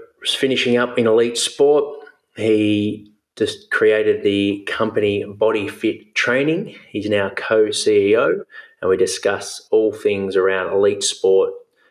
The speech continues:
s-, from a strength and conditioning point of view, development, uh, from an athletic point of view, as well as business, um, and how he came to the idea of creating Body Fit Training.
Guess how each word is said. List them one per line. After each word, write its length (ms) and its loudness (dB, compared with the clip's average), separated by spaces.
s-, 80 -12
from 240 -6
a 60 -2
strength 240 -2
and 60 -2
conditioning 360 -4
point 200 -2
of 60 -2
view, 460 2
development, 680 0
uh, 280 -4
from 200 -6
an 60 0
athletic 520 -2
point 180 -2
of 120 2
view, 320 2
as 180 -2
well 260 2
as 460 -2
business, 560 -2
um, 300 -8
and 160 -6
how 160 -2
he 80 2
came 320 -8
to 200 -16
the 180 -2
idea 360 0
of 140 -8
creating 320 -4
Body 220 -2
Fit 200 -12
Training. 400 -2